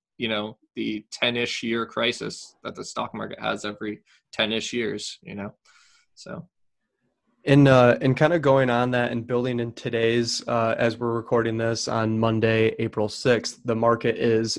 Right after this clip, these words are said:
Speaker 2: just rallying right now. I think we're up, like, four, almost five percent, four and a half percent.
Speaker 1: Hmm.
Speaker 2: Um, was curious, I read something kind of interesting by, uh,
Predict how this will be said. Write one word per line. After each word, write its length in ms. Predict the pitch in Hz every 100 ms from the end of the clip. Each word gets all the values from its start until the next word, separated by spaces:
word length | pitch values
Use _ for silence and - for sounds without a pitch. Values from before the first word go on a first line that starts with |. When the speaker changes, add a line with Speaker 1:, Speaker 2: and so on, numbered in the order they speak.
| -
Speaker 2:
just 300 | 131 139 -
rallying 880 | 107 107 123 123 117 107 107 107 107 _
right 240 | 120 120 113
now. 240 | 98 98
I 80 | 117
think 240 | 120 120
we're 140 | 120 120
up, 120 | 117
like, 200 | 113 -
four, 840 | - - 123 120 120 120 117 120 - _ -
almost 300 | 127 120 120
five 300 | 113 107 113 -
percent, 360 | 117 117 113 -
four 160 | 120
and 100 | 113
a 20 |
half 140 | 113 113
percent. 400 | 113 - 117 - - _ _ _
Speaker 1:
Hmm. 120 | 110
Speaker 2:
Um, 360 | 117 117 117 120 -
was 200 | 131 -
curious, 580 | - - - 196 165
I 120 | - 131
read 320 | 113 139 170
something 320 | 208 196 180
kind 160 | 160 147
of 100 | 123
interesting 640 | 127 131 - 139 135 135 - _ -
by, 420 | 120 117 117 117
uh, 360 | 113 110 110